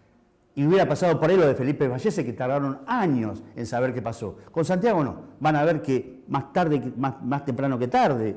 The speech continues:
y no mucho, se va a saber qué pasó porque hay un pueblo en la calle. Y esto tiene un costo. Están evaluando las encuestas. Estos señores que son políticos, pero políticos de la más baja talla, porque más, más que políticos, empresarios, lo miden por términos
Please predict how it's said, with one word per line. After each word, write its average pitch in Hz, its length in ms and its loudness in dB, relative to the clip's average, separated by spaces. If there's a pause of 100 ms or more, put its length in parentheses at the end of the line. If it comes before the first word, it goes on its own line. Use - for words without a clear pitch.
y 123 100 -2
no 156 160 4
mucho, 208 460 2 (240)
se - 120 -6
va 131 100 0
a - 20 -2
saber 135 420 -2 (260)
qué 185 120 -2
pasó 196 340 0
porque 208 560 -2
hay 190 160 0
un 180 80 -2
pueblo 190 220 2
en - 20 0
la 165 120 2
calle. 196 340 -2 (320)
Y 180 140 0
esto 226 260 2
tiene 196 160 0
un 175 100 -2
costo. - 480 -4
Están 170 480 -2
evaluando 156 560 2
las 147 160 -2
encuestas. 156 560 -4 (220)
Estos 147 260 -4
señores 160 400 2
que 127 80 -4
son 147 260 -4
políticos, 120 640 0 (460)
pero 113 200 -2
políticos 127 420 -2
de 117 40 -2
la 110 140 -2
más 143 340 0
baja 151 320 2
talla, 131 400 -2 (180)
porque 113 240 -6
más, 156 220 -2 (240)
más 151 160 -4
que 143 100 -2
políticos, 139 360 -4
empresarios, 135 640 0 (300)
lo 135 160 2
miden 165 360 4
por 120 200 -2
términos 135 480 0